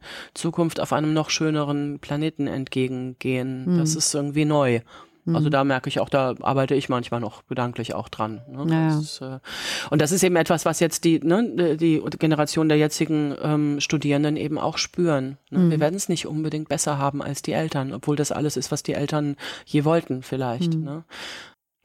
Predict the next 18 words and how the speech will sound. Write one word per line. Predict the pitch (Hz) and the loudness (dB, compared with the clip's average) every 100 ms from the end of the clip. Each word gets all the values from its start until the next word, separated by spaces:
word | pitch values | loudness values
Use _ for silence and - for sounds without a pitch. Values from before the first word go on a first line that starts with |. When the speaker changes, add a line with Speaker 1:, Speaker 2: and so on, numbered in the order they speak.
| - - - - | -6 -4 -4 0
Speaker 1:
Du | 175 | 0
hast | 190 | 2
eben | 180 247 | 0 0
noch | 220 | 2
eine | 226 233 | 2 2
Sache | 220 214 | 2 2
gesagt, | 202 190 202 - | 2 2 0 -4
ähm, | - 185 170 165 | 0 2 2 2
die | 170 | 0
mir | 170 175 | -2 -2
auch | |
sehr | - 165 | -2 -2
wichtig | 165 - 214 - | -2 -2 -4 -2
scheint, | 185 175 185 185 | 0 2 2 2
nämlich, | 185 175 165 - | 0 2 0 2
also | 160 170 | 2 2
Stichwort | - 190 190 165 | 2 2 0 0
Krise, | - - 160 202 190 220 | -2 0 0 0 0 -2